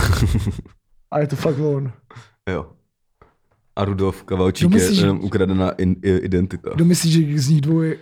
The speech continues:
Speaker 2: je trapnější?
Speaker 1: <laughs> Kámo, asi Kohák, protože role Rudy z Ostravy je jenom hraná, víš co?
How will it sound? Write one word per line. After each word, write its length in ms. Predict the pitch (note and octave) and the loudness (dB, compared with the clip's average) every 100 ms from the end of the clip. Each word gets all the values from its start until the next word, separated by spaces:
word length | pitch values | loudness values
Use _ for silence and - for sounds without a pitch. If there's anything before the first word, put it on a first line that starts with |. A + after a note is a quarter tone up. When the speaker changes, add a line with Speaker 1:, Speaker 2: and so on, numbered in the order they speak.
| - | -10
Speaker 2:
je 100 | D#3 | -12
trapnější? 720 | C#3+ D3+ B2+ D3+ D3 - C#3+ A#2+ - F#2 G2 A#2+ - - - | -10 -12 -10 -10 -8 -8 -2 2 4 4 2 -2 -8 -18 -20
Speaker 1:
<laughs> 720 | - - D3 - - _ _ | -14 -10 -8 -10 -20 _ _
Kámo, 240 | - G#2 G#2+ | 0 2 2
asi 180 | G#2 G2+ | 0 0
Kohák, 360 | A2 C3+ G#2 | 4 4 2
protože 460 | F#2+ F#2+ F#2 G2 G2 G2+ - | 0 0 2 4 2 -2 0
role 420 | G2+ G2 G2 F#2+ | 4 6 4 4
Rudy 220 | G#2 G2 | 2 2
z 60 | - | -2
Ostravy 400 | G2 G2 F#2 F#2+ | -4 0 2 4
je 100 | F#2+ | 2
jenom 220 | F#2+ F#2+ | 2 2
hraná, 380 | F#2 F#2+ G#2 F2 | 0 2 2 0
víš 260 | D#2+ - | -4 -12
co? 100 | - | -16